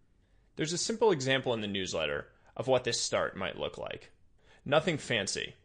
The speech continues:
I use Notion for my note-taking. I like being able to pull in other links and resources, but anything works, including pen and paper if you're old-fashioned.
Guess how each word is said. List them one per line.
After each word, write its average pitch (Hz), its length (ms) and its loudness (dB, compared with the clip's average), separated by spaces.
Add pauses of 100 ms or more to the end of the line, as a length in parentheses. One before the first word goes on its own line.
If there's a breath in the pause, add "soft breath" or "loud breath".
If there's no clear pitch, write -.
(1800 loud breath)
I 196 100 4
use 240 280 0
Notion 127 420 2
for 101 140 -6
my 80 100 0
note-taking. 69 640 -4 (420 loud breath)
I - 100 2
like 196 220 2
being 202 200 2
able 165 180 2
to 135 60 2
pull 127 400 -2
in 104 160 0
other 101 260 -2
links 95 320 -6
and 92 80 -8
resources, - 720 -6 (320 loud breath)
but 147 140 2
anything 175 360 0
works, - 380 -6 (260)
including 185 460 0
pen 175 160 -2
and 160 120 -4
paper 95 380 0
if - 100 -8
you're 98 140 0
old-fashioned. - 680 -4